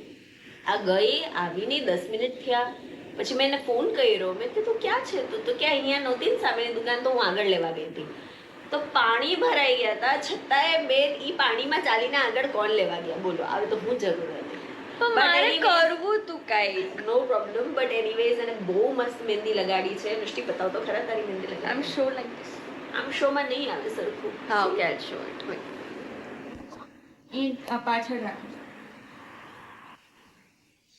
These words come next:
Speaker 2: જો આ મેં લગાડી. Actually, હું Pinterest-માં ગોતતી હતી કે સરસ મહેંદી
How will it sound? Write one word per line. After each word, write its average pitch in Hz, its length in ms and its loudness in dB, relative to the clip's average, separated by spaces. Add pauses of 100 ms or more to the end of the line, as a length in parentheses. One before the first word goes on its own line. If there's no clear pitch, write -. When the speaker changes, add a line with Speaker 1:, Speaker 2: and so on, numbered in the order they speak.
(920)
Speaker 2:
જો 247 120 4
આ 226 300 2
મેં 233 160 -2
લગાડી. 208 400 2
Actually, 254 480 2
હું 254 320 0
Pinterest-માં 247 680 -2
ગોતતી 226 380 0
હતી 247 240 -6 (640)
કે 233 240 8
સરસ 269 720 -2 (240)
મહેંદી 247 760 0